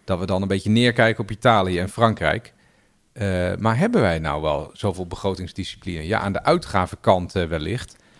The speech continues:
Hoewel daar, het geld daar behoorlijk, eh, klotst, eh, aan die kant inmiddels ook.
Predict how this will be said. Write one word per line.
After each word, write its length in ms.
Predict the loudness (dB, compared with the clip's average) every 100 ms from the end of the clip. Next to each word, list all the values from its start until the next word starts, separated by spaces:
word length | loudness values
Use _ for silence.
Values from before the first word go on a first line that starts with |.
| _
Hoewel 300 | -4 0 2
daar, 160 | 2 -2
het 160 | -4 -8
geld 240 | -4 -4
daar 140 | -4 -6
behoorlijk, 400 | -2 -2 -2 -4
eh, 140 | -4 -4
klotst, 400 | -2 -2 -4 -4
eh, 100 | -4
aan 140 | -4
die 100 | -6
kant 220 | -6 -8 -6
inmiddels 360 | -8 -8 -6
ook. 180 | -4 -6